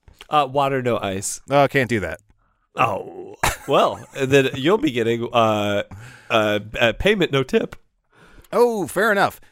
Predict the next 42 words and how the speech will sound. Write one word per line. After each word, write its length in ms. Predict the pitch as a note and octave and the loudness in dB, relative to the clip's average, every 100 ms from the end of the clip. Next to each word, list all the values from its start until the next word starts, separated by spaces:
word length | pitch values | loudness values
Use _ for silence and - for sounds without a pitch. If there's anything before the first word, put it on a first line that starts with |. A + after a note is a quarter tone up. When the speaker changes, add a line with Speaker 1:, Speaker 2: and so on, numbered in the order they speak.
| - | -2
Speaker 2:
Now, 200 | F#3+ G#3 | 4 4
the 120 | F#3+ | 2
two 220 | - C#4+ | 0 -2
of 80 | B3 | 0
you 320 | E3+ G3 B3+ - | 2 2 0 -2
have 300 | D3+ D3 C3+ | 0 2 0
a 120 | B2+ | 0
bit 160 | D3 | 0
of 100 | F#3 | 0
an 120 | B2+ A#2 _ | 0 -2 _
unorthodox 640 | A#3+ G#3+ B2+ A#2 G#2 F2 - | 0 2 2 0 -4 -4 -2
first 320 | A#2+ A2 A2 | 0 0 2
date. 240 | B2+ C3 - _ _ _ | 2 2 -2 _ _ _
What 160 | G3 C#4+ | 0 2
you're 100 | C#4 | 2
gonna 140 | B3 | 0
do 120 | A#3 | 2
on 80 | A3+ | 4
this 140 | G3+ | 2
first 240 | - A#3 - | 0 -4 2
date 160 | G#3 | 2
is 80 | G#3 | 2
you're 80 | D#3+ | -2
gonna 180 | F3 E3 | 0 2
have 300 | D#3 D3 - | 2 2 0
casual 540 | F3+ C#4 D4+ F#3+ D3 | -2 0 0 0 -2
conversation 680 | - B2 A#2+ E3 D#3+ E3+ E3+ - - _ | 0 0 2 2 2 0 -4 -8 -20 _
while 180 | D3+ E3+ | -2 0
the 120 | E3+ | 0
whole 240 | - C#4 D4+ | 0 -2 -2
time 480 | G3+ G#3 E3+ G3+ | -2 0 0 -2
in 140 | A3+ C3 | -4 -2
the 80 | B2+ | 2
next 260 | D#3+ - | 2 0
two 140 | - F3+ | -4 0
minutes 440 | G3+ C#3 - - - - _ | 2 0 -2 -10 -14 -20 _
trying 180 | A3+ A#3+ | 0 0
to 80 | |
figure 220 | G#3+ A3 G#3+ | -2 -2 2
out 220 | G3+ - _ _ _ _ _ | 0 -2 _ _ _ _ _
a 100 | D#3+ | 2
reason 560 | F3 G3 D4+ A3+ C#3 | 2 0 0 2 0